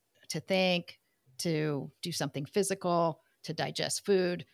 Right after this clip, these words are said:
to do everything we do. So I bet you guys, if you named anything that you think the body does, what, like, what, what could you name? It probably has something to do with <laughs> metabolism,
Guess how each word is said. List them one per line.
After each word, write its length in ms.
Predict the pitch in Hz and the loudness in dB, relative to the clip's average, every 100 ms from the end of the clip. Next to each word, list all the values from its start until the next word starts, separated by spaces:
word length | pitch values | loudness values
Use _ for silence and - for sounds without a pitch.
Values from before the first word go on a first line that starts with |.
| _ _ - | _ _ -12
to 80 | 175 | -2
do 140 | 185 196 | 0 2
everything 440 | 214 226 208 180 | 0 0 -2 -2
we 140 | 165 | -2
do. 420 | 151 170 160 - - _ _ | -4 -4 -4 -6 -14 _ _
So 380 | - 190 170 - - - | 2 6 6 4 -2 0
I 120 | 196 | 4
bet 240 | 208 190 _ | 6 4 _
you 120 | 208 202 | -6 4
guys, 280 | 196 175 | 4 4
if 120 | 190 190 | -2 0
you 120 | 180 | 2
named 340 | 180 175 170 - 226 | 4 2 0 0 4
anything 800 | 226 214 208 175 160 165 180 - _ | 4 4 2 0 0 0 -2 -6 _
that 140 | - 190 | -4 -2
you 80 | 180 | -2
think 200 | 165 175 | -2 -2
the 60 | |
body 320 | 165 175 170 | 4 4 4
does, 580 | 160 143 135 156 165 - _ _ _ _ _ _ _ _ - | 0 0 0 -2 -4 -10 _ _ _ _ _ _ _ _ -12
what, 240 | 190 - | -8 -2
like, 140 | 190 185 | -4 2
what, 160 | 196 196 | 0 0
what 220 | 196 185 | -4 -2
could 120 | 190 92 | -4 -4
you 100 | 165 | -2
name? 340 | 147 143 143 - - - | -2 -4 -10 -16 -20 -2
It 140 | 190 196 | -2 2
probably 480 | 208 190 190 185 175 | 2 2 2 0 2
has 220 | 165 151 | 0 0
something 240 | 156 151 | -2 -4
to 100 | 151 | -4
do 100 | 143 | -4
with 120 | - - | -4 -6
<laughs> 0 | |
metabolism, 880 | - - 170 - 170 - 180 147 | -4 -2 -2 -2 0 0 0 -2